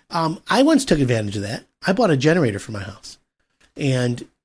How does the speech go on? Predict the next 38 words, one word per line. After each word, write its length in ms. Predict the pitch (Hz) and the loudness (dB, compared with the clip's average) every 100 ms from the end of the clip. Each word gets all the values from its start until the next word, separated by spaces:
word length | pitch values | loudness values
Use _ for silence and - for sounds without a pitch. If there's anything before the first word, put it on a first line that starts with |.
| _ _ _ - | _ _ _ -4
I 140 | 135 | -2
called 240 | 135 156 | 2 2
the 80 | 139 | 2
guy 240 | 127 117 117 | 0 -2 -4
up. 160 | 135 | -4
I'm 80 | 131 | -4
like, 120 | 127 | -2
"Listen, 260 | 151 160 117 | -2 -4 -2
do 80 | 120 | 0
you 80 | |
have, 140 | 135 131 | 0 0
can 140 | 135 | -2
I 100 | 127 | 0
get 120 | 123 | 0
a 180 | 123 117 131 | -2 -4 -4
contractor 480 | 127 117 117 104 | -4 -2 -4 -6
discount?" 400 | 135 226 - 214 | -2 -2 0 -2
He 20 | 180 | 0
goes, 140 | 208 | -2
"Of 100 | 202 | -2
course." 560 | - 330 240 113 - - - - - - _ | -2 0 0 -2 -8 -16 -20 -20 -20 -20 _
And 300 | 185 139 131 | -6 -4 -4
I 100 | 143 | -4
bought 220 | 139 147 | -6 -6
a 60 | 113 | -8
big 320 | 101 - 160 | -6 -2 0
ass 420 | 147 135 131 - - | 2 0 -2 -8 -14
twenty-five 560 | - 135 139 147 131 - | -6 -2 -2 0 -2 0
kilowatt 480 | 147 127 120 120 | 0 2 0 -6
generator. 540 | 117 120 107 101 104 135 - - - | -2 -2 -2 -4 -6 -10 -12 -20 -10
Generac 540 | - 170 175 135 110 - | 2 4 4 2 0 -4
was 120 | 117 | -6
the 60 | 110 | -6
brand. 240 | 113 113 | -6 -6
It's 100 | 151 | -6
a 40 | |
great 220 | - 160 165 | 0 0 0
brand. 380 | 113 101 143 | -6 -8 -12